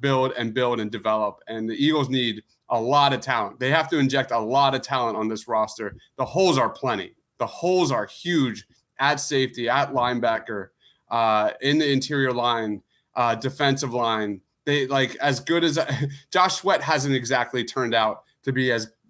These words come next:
impactful as I thought he would be f-, through three weeks. So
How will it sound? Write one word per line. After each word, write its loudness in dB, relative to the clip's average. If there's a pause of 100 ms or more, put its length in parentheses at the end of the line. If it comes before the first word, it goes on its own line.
(240)
impactful 2
as -2
I 2
thought 0
he -4
would -6
be -4 (340)
f-, -18
through 0
three -4 (200)
weeks. -4
So -2